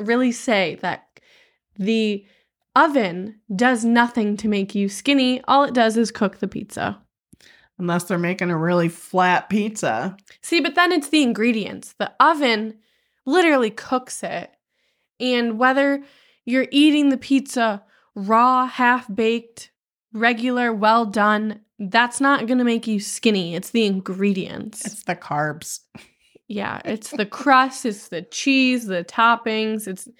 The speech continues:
Speaker 1: that has nothing to do with the oven. So I don't know what Teresa was thinking. Skinny pizza when you're selling an oven.
Speaker 2: And why are you selling boxes to go with an oven?
Speaker 1: No, I think it's the <laughs> box that the oven comes in.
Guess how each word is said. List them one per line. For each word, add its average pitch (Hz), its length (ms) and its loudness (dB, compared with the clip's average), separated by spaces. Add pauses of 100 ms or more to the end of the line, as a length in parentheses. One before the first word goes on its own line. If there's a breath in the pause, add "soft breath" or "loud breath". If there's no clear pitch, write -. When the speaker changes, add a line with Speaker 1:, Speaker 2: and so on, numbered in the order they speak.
(260 soft breath)
Speaker 1:
that 302 100 0
has 330 120 2
nothing 302 220 2
to 285 40 6
do 277 40 6
with 269 80 -2
the - 160 0
oven. 196 360 0
So 208 160 -4
I 208 120 4
don't 294 140 2
know 320 80 0
what 285 180 0
Teresa 233 440 -2
was 190 160 -4
thinking. 196 580 -4
Skinny 247 500 0
pizza 220 520 -2
when 202 180 -2
you're 202 120 -2
selling 214 380 0
an 180 100 -10
oven. 269 260 2
Speaker 2:
And 285 80 4
why 330 160 4
are 440 180 -2
you 339 200 0
selling 294 480 0
boxes 156 720 -2
to - 100 -12
go 220 220 0
with 226 140 -2
an 202 120 -2
oven? 214 380 2 (400)
Speaker 1:
No, 285 240 4
I 330 120 4
think 339 240 -2
it's 381 140 -4
the 294 400 2
<laughs> - 40 -20
box 285 440 2
that 294 140 -2
the - 180 0
oven 240 280 -2
comes 269 440 0
in. 226 340 -8